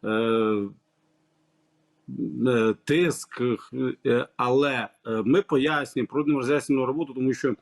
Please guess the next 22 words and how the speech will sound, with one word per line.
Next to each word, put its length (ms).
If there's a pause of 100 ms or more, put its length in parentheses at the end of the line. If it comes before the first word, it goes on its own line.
(580)
е, 100
безпечність, 1200
е, 300
так, 300
е, 260
і 160
законність 640
придбання 520
риби, 380
так 120
як 200
екологічна 640
інспекція, 540
Держпродспоживслужба, 1300
так 260
і 40
ми, 260 (540)
ми 220
стоїмо 400 (180)
і, 340 (120)
е, 520
на 520